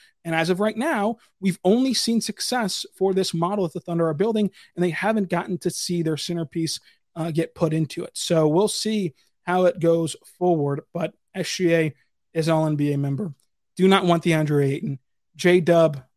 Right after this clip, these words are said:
first team all rookie. Lou Dort, kind of snubbed, uh, depending on how you wanna look at it. Clemente is, uh, is saying not snubbed. I'm saying, eh, a little snub, a little snubbery. It's not an egregious snub. It's a little snubbery. It's a little bit.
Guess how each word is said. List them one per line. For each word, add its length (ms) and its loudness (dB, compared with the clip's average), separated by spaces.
first 300 -4
team 180 0
all 140 0
rookie. 440 -2
Lou 180 -2
Dort, 320 2
kind 260 -4
of 100 -4
snubbed, 440 -2
uh, 200 0
depending 440 -4
on 100 -2
how 120 -2
you 160 -2
wanna 180 0
look 180 -2
at 120 0
it. 80 -6
Clemente 480 -2
is, 220 -2
uh, 260 -2
is 120 -8
saying 320 0
not 260 -2
snubbed. 480 -2
I'm 140 0
saying, 460 -2
eh, 40 -6
a 180 -2
little 160 -8
snub, 400 -4
a 120 -20
little 120 -12
snubbery. 500 -4
It's 140 2
not 100 8
an 120 8
egregious 440 6
snub. 340 -4
It's 120 -14
a 40 -2
little 140 0
snubbery. 460 -2
It's 180 -6
a 60 2
little 160 4
bit. 160 -14